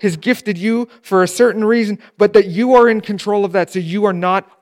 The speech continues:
overwhelmed to a place where, "I just have to say this." Because usually when those things happen, it's done with this sense of, "So you can't question me because this is from the Spirit."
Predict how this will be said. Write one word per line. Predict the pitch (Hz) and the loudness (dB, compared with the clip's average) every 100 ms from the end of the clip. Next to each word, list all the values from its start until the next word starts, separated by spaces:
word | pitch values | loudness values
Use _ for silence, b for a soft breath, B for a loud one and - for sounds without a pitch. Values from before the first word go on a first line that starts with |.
| - | 4
overwhelmed | 220 208 226 196 214 214 208 | 4 6 4 4 4 2 -2
to | - 202 | -2 -4
a | |
place | 202 202 190 - | -2 -2 -2 -2
where, | 175 160 B | -4 -4 B
"I | - | -8
just | 160 156 | -8 -10
have | - - 202 - | -8 -2 -2 -2
to | 190 | -10
say | - 190 180 | -4 -2 0
this." | 147 123 - _ _ _ _ _ | -2 -10 -18 _ _ _ _ _
Because | 165 175 139 139 | -12 -10 -10 -12
usually | 185 220 202 | -10 -8 -10
when | 175 160 | -10 -8
those | 175 180 | -10 -10
things | 190 175 | -14 -10
happen, | 175 180 214 202 b b b | -10 -10 -12 -16 b b b
it's | 156 | -10
done | - 175 | -4 -4
with | 165 | -4
this | 165 - | -8 -8
sense | 165 156 | -8 -8
of, | 156 | -10
"So | - | -8
you | 151 151 | -8 -8
can't | 175 165 139 | -10 -10 -10
question | - 180 - 135 | -8 -10 -8 -12
me | 127 | -12
because | 123 - 127 | -12 -14 -14
this | 139 131 | -14 -14
is | 120 | -16
from | 120 113 | -18 -20
the | |
Spirit." | - - 120 | -20 -20 -20